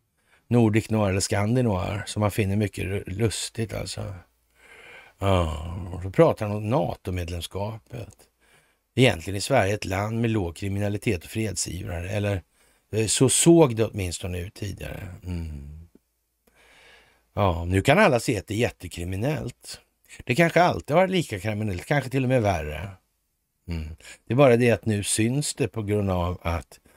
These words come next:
informationsrörlighetsklimatet har förändrats ännu mer.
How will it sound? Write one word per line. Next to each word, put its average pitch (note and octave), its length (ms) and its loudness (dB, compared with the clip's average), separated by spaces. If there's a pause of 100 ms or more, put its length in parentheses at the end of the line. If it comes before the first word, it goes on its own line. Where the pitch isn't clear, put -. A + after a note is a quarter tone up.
(220)
informationsrörlighetsklimatet F2+ 2250 -2
har F#2 220 -4
förändrats G2+ 800 -6
ännu A#2+ 440 2
mer. - 360 -6